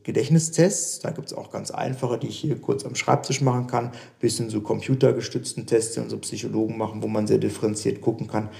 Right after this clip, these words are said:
welche, wir nennen das Domäne, also welcher Bereich der Kognition ist betroffen, ist Gedächtnis, ist Aufmerksamkeit, ist es, ähm, äh, sind's affektive Sachen,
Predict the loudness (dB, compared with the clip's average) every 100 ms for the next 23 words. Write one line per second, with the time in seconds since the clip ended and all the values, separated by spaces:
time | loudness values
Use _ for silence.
0 | -20 -20 2 2 4 0 0 0 0 0
1 | -2 0 2 2 4 6 4 2 2 2
2 | 2 0 -2 0 4 4 4 0 -4 -4
3 | -8 -6 -6 -4 -4 -6 -10 -6 -4 -2
4 | -4 -2 2 2 2 0 -2 -2 0 -2
5 | 2 0 2 2 2 2 0 0 0 -8
6 | -16 -16 -16 -16 -4 -2 0 0 0 0
7 | 0 0 -2 -6 -16 -20 -20 -20 _ _
8 | _ -20 -12 -4 -2 2 2 2 2 0
9 | 0 4 4 4 4 6 6 6 4 -4